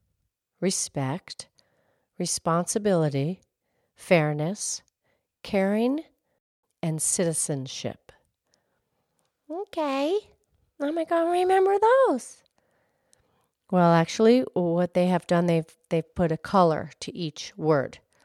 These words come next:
Oh, that'll help. Okay, so the yellow gold, which is similar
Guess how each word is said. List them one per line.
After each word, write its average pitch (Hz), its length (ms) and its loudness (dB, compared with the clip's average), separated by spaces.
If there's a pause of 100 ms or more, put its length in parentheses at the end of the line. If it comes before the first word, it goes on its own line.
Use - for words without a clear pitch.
(360)
Oh, 349 120 10
that'll 381 300 4
help. 277 400 -4 (1300)
Okay, 160 300 -4
so 151 300 -2
the 147 100 -4
yellow 175 560 2
gold, 165 420 4 (760)
which 165 260 -6
is 156 120 -6
similar 165 720 2